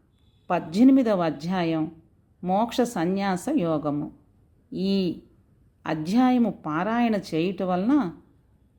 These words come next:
సకల యజ్ఞములు చేసిన ఫలితము మనకి కలుగుతుంది. జై శ్రీమన్నారాయణ.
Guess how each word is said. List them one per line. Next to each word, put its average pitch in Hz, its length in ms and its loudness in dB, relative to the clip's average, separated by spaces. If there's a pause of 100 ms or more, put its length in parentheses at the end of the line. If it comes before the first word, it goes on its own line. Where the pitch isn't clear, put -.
సకల 226 680 0
యజ్ఞములు 190 880 2 (140)
చేసిన 165 340 -2
ఫలితము 185 560 -4 (560)
మనకి 165 520 -2 (360)
కలుగుతుంది. 151 680 -2 (1000)
జై 175 240 2
శ్రీమన్నారాయణ. 147 880 -2